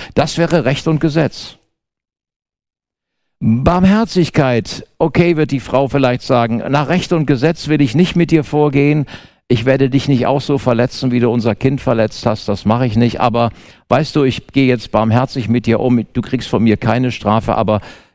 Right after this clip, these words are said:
ich lass dich jetzt links liegen. Sei froh, dass du von mir keine Strafe kriegst.“ Das wäre barmherzig. Gott handelt mit uns nicht nach Recht und Gesetz. Er handelt nicht nach Recht, nach Barmherzigkeit.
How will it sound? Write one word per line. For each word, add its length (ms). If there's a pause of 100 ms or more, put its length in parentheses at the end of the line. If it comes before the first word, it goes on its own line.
(260)
ich 220
lass 200
dich 140
jetzt 200
links 280
liegen. 360
Sei 220
froh, 280
dass 160
du 80
von 180
mir 140
keine 260
Strafe 420
kriegst.“ 300
Das 140
wäre 120
barmherzig. 920 (2250)
Gott 220
handelt 260
mit 160
uns 220
nicht 240
nach 140
Recht 200
und 140
Gesetz. 400
Er 160
handelt 260
nicht 180
nach 200
Recht, 160
nach 180
Barmherzigkeit. 720